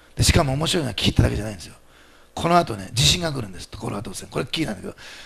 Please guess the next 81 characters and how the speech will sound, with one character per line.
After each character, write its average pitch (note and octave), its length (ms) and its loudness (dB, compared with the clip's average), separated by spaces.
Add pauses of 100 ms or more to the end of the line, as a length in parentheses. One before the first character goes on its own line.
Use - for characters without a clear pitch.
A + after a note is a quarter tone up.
(140)
地 C3+ 80 12
震 F3+ 120 10
が D3+ 60 4
来 C3 80 -2
る G2+ 60 -6
ん - 20 -10
で - 60 -14
す。 - 100 6
賛 B2 120 4
美 G2+ 80 2
し - 60 0
た G2+ 100 0
ら。 - 140 -4 (520)
ほ D#3+ 140 6
い - 20 10
で、 D3 260 6 (180)
土 D#3 160 8
台、 G3+ 240 12
こ G3+ 100 2
れ F3 60 2
土 D3 100 6
台 F3 200 10
ね。 G#3+ 240 4 (400)
あ、 C#3+ 240 0
ほ C3+ 160 -2
ん、 - 20 -6
ご C#3 80 0
め D#3+ 80 2
ん - 20 2
な D#3+ 60 6
さ F3+ 60 8
い、 - 20 2
も D3 60 2
う C3+ 40 0
時 D3+ 100 2
間 F3+ 100 4
が F3+ 220 6
あ F3 60 6
れ F3+ 60 4
な E3+ 80 2
ん - 20 0
だ D#3+ 60 0
け C3+ 80 2
ど、 A#2 120 -2 (180)
大 E3 160 12
事 - 80 10
な F3+ 60 6
ん - 20 -2
で C3 60 0
す、 A2+ 100 8
聖 D3+ 80 10
書 C3+ 100 2
の A#2 80 -2
言 A2+ 80 -2
葉 A#2 60 -2
で - 80 -2
一 A#2 120 -4
つ A2 100 -6
ず F#2+ 100 -8
つ。 - 20 -12 (280)
土 D#3+ 160 8
台 G#3 180 12
が C4 60 10
揺 C4 80 10
れ C4 80 6
動 B3 80 10
い - 20 12
た D#3+ 80 8
っ - 20 6
て A#2 60 4
書 G#2+ 40 6
い - 20 2
て、 F#2+ 60 -6
土 B2+ 140 2
台 C#3 220 8
が。 C#3 260 6 (640)
土 E3 160 10
台 A#3+ 180 12
だ A#3 120 12
か B2 120 4
ら、 C3 220 6